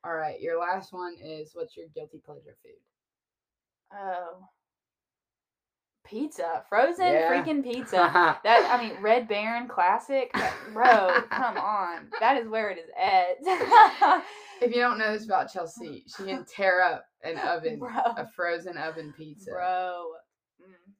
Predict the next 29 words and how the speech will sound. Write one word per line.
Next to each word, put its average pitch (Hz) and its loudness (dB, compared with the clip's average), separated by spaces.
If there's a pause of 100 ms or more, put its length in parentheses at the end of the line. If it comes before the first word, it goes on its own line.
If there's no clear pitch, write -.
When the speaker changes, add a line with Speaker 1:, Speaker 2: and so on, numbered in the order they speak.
(440)
Speaker 2:
It's, 220 -10 (140)
it's 208 -20
not 220 -12
good. 190 0
Speaker 1:
Specifically 180 -2
Red 139 -8
Baron. - -18 (160)
Speaker 2:
It's - -20
so 233 -10 (160)
freaking 226 -20 (580)
yummy. 226 -12 (420)
Speaker 1:
Yeah, 156 -8
it - -6
Speaker 2:
And 170 -6
Speaker 1:
really 156 -2
Speaker 2:
it 151 -8
Speaker 1:
is. - -
Speaker 2:
pisses 349 -8
me 277 -2
off 233 6
because 220 -2
it's 214 -2
terrible. 226 0 (180)
It's - -8
absolutely 220 0
terrible 160 -4
for - -20
me. 190 -20 (720)
Cancer. 196 -8